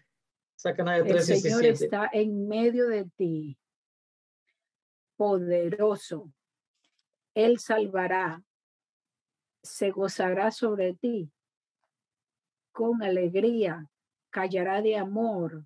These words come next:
Speaker 2: se regocijará sobre ti con cánticos.
Speaker 1: Ahora, yo aprendí esto, lo, lo, nosotros aprendemos hace muchos años en el,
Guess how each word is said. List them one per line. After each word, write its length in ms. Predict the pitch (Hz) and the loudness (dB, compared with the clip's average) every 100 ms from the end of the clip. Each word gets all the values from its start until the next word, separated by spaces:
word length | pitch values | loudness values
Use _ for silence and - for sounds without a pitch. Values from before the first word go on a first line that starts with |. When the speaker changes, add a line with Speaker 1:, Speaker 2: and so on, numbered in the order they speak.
| _ | _
Speaker 2:
se 300 | - - 202 | -16 -2 0
regocijará 920 | 185 185 185 185 170 190 190 180 202 | 0 -2 0 -2 -2 -2 -2 -2 -2
sobre 440 | 220 226 202 185 175 | -2 -2 -2 0 0
ti 300 | - 240 - | 0 -2 -2
con 380 | - 185 175 160 _ | -4 -2 -2 -6 _
cánticos. 1700 | 214 208 190 165 151 170 156 - - - - - - - - - - | -2 -2 0 -4 -6 -10 -14 -16 -20 -20 -20 -20 -20 -20 -20 -20 -18
Speaker 1:
Ahora, 320 | - 151 165 156 | -6 -2 2 2
yo 260 | 160 220 | 2 0
aprendí 400 | 202 175 165 160 | 0 0 0 0
esto, 340 | 160 165 175 165 | 2 2 0 0
lo, 180 | 160 | 2
lo, 180 | 156 160 | 2 0
nosotros 340 | 156 175 190 185 | 0 0 -2 -2
aprendemos 380 | 175 175 170 | -2 -2 0
hace 200 | 170 170 | 0 0
muchos 360 | 170 165 170 165 | -2 -2 -2 -2
años 320 | 165 165 156 | -2 0 0
en 160 | 160 151 | 0 0
el, 420 | 151 151 156 - | 0 0 -2 -8